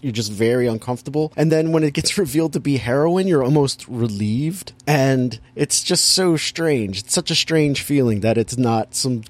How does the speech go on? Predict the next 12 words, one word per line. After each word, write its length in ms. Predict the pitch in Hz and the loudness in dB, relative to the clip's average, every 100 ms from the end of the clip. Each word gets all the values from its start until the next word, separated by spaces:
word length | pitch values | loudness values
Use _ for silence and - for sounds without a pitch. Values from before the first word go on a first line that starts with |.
| - | -8
kid 360 | - 135 101 104 | -4 -4 -4 -14
thing. 500 | - 110 92 92 98 | -6 -4 -4 -8 -6
And 140 | 117 | 0
you're 120 | 113 107 | 2 2
like, 160 | 107 | 2
"Oh, 260 | 147 123 95 - | 2 2 0 0
good. 320 | 139 101 85 - | 2 2 -4 -10
I'm 80 | 107 - | -8 0
glad 280 | 151 147 | 2 4
it's 160 | 139 - | 0 0
not 220 | 139 131 | 2 2
that. 240 | 120 104 | 2 0